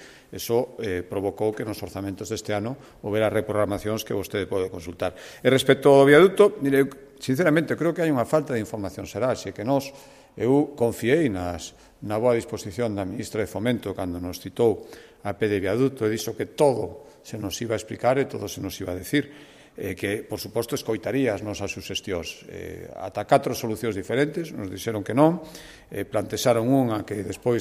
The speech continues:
os propios, os que máis saben, que son os transportistas que van por aí, dixeron que non valía, especialmente na época de inverno. Eh, sinceramente, creo que, teño que dicilo, por suposto, son absolutamente profano na materia, pero a miña sensación, e o que me transmiten,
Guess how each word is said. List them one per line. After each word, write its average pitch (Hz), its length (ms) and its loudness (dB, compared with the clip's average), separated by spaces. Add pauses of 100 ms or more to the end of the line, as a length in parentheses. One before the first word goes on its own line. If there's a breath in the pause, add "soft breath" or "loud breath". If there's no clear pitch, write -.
(140)
os - 80 -12
propios, 110 560 -4
os - 80 -12
que - 80 -12
máis 107 240 0
saben, 110 240 0
que 92 160 -10
son 107 160 -4
os 98 320 -8 (480 loud breath)
transportistas 120 720 -2
que - 80 -12
van 120 240 2
por 120 160 4
aí, 139 160 6
dixeron 113 320 -2
que 123 80 -2
non 120 160 2
valía, 127 240 6
especialmente 110 560 -2
na 110 160 -2
época 117 240 0
de 123 80 -2
inverno. 143 320 2 (560 loud breath)
Eh, 107 240 -2
sinceramente, 117 1040 2
creo 98 240 -6
que, 117 160 -2 (1120)
teño 104 160 -8
que 104 160 -2
dicilo, 101 320 -4
por 95 160 -12
suposto, 95 320 -14
son 113 320 -4
absolutamente 117 640 -2
profano 113 400 2
na 101 80 2
materia, 101 400 2
pero 98 160 -2
a 95 80 -4
miña 131 240 2
sensación, 123 640 -4
e 95 80 -8
o - 0 -
que 95 80 -10
me 92 160 -10
transmiten, 98 480 -8